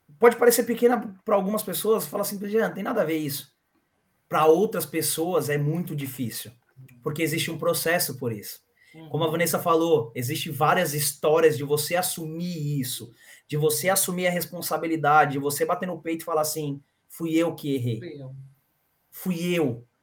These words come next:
Speaker 1: É muito mais fácil. Eu poderia ficar aqui quietinho aqui, ó, e falar assim: "Quem não fui eu que mandei e-mail? Quem é responsável disso?" Ela tinha que ter prestado atenção, ter me ligado antes de mandar.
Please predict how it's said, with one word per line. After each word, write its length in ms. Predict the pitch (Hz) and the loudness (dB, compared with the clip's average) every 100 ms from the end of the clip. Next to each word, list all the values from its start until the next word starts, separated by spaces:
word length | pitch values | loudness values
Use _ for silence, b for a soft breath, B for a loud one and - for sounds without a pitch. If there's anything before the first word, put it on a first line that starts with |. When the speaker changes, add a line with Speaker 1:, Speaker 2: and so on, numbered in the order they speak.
| _ _ _ - | _ _ _ -8
Speaker 1:
É 80 | 131 | -4
muito 240 | 170 190 | -2 2
mais 180 | 196 196 | 4 6
fácil. 220 | 185 185 | 6 4
Eu 60 | 151 | 2
poderia 260 | 170 190 196 | 0 2 2
ficar 160 | 196 | 2
aqui 160 | 202 220 | 0 2
quietinho 400 | 220 214 220 233 | 2 2 -2 -2
aqui, 240 | - 214 | -2 4
ó, 40 | 175 | 4
e 60 | |
falar 200 | 143 160 | 4 0
assim: 200 | 156 170 | 0 -2
"Quem 120 | 165 214 | -6 -4
não 160 | 214 | -4
fui 160 | 151 151 | -2 -2
eu 40 | |
que 80 | 151 | -2
mandei 220 | 156 160 | -4 -2
e-mail? 400 | 175 208 269 226 _ _ _ _ _ _ _ _ _ - B B B B B | 2 4 2 -2 _ _ _ _ _ _ _ _ _ -20 B B B B B
Quem 140 | 202 | -2
é 40 | 185 | -2
responsável 540 | 175 170 156 156 139 | -2 -6 -2 -2 -2
disso?" 400 | 135 120 - - _ _ _ _ _ _ _ - | -6 -8 -10 -16 _ _ _ _ _ _ _ -10
Ela 180 | 131 123 | -6 -6
tinha 160 | 165 156 | -6 -8
que 100 | - | -6
ter 160 | 180 | -6
prestado 280 | 196 190 196 | -4 -2 -2
atenção, 360 | 226 220 214 185 | 0 0 0 0
ter 100 | 143 | -2
me 80 | |
ligado 340 | 143 131 139 143 | -2 0 0 0
antes 120 | 123 | -2
de 40 | 127 | -4
mandar. 460 | 123 123 123 b | -2 -2 -4 b